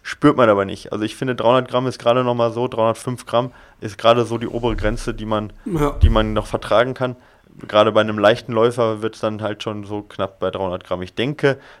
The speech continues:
Speaker 1: dass man in den nächsten Ausführungen da sicherlich vielleicht den ein oder andere nochmal sparen kann, gerade an der Ferse,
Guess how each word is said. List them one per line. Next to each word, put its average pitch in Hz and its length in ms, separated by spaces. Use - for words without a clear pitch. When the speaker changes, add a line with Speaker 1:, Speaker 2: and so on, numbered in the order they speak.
Speaker 1:
dass - 180
man 107 220
in 107 140
den 107 120
nächsten 117 360
Ausführungen 110 540
da 98 120
sicherlich 104 540
vielleicht 98 380
den 98 100
ein 104 200
oder 92 100
andere 104 200
nochmal 101 220
sparen 104 400
kann, 104 200
gerade 101 240
an 98 80
der 92 120
Ferse, 107 420